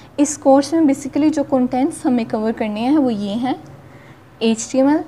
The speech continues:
सीएसएस, Corel Draw। Corel Draw में हम लोग graphic designing को भी touch करेंगे, Photoshop, Photoshop में हम लोग editing करना सीखेंगे, banners बनाना सीखेंगे, और भी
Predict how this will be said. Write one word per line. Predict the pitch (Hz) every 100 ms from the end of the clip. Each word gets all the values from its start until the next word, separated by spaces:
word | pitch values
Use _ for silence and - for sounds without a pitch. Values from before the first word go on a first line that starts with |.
| - - - -
सीएसएस, | 233 220 233 269 302 311 - - - -
Corel | 226 208 233 254
Draw। | 285 311 330 - - - - -
Corel | 247 262
Draw | 262 269
में | 285
हम | 294 240
लोग | 254
graphic | 233 226 254 226
designing | 247 247 233 262
को | 277
भी | 277
touch | 285 277 277
करेंगे, | 285 277 269 302 - - - 233
Photoshop, | 214 254 - 262
Photoshop | 262 214 247 254 233 262
में |
हम | 254 226 226
लोग | 247 -
editing | 190 208 254 277
करना | 269 294
सीखेंगे, | 294 247 254 254
banners | 233 185 196 240 -
बनाना | 269 254 262
सीखेंगे, | 262 233 254 247 262 269 - - -
और | 220 226 247
भी | 294 294